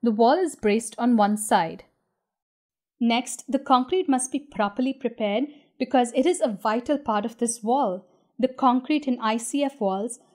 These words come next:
must have a slump of five to six inches, which is higher than the slump for a floor, which may be at three inches. The proper slump allows the concrete to be pumped and to flow more efficiently.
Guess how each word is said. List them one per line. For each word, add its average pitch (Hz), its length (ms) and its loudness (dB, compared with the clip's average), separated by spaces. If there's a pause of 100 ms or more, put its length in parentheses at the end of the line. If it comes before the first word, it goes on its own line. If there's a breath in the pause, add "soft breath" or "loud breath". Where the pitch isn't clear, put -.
(120)
must 262 280 0
have 311 200 -2
a 302 40 -2
slump 240 400 -2
of 247 160 -6
five 233 340 -2
to 247 60 -2
six - 380 -8
inches, 269 460 -2 (340 soft breath)
which 277 180 -2
is 294 300 -2
higher 262 220 0
than 277 180 0
the 240 80 -2
slump 220 400 -6
for 262 240 -2
a 269 60 0
floor, 269 500 0
which 226 240 -6
may 247 240 0
be 294 220 -2
at 285 200 -6
three 247 240 -2
inches. - 540 -8 (840)
The 254 80 4
proper 254 380 -2
slump 220 460 -6 (320 soft breath)
allows 240 360 4
the 262 80 -4
concrete 240 540 -4
to 226 80 -8
be 247 300 -8
pumped 220 420 -4
and 226 160 -4
to 254 60 -8
flow 254 340 -2
more 247 160 0
efficiently. 220 800 -6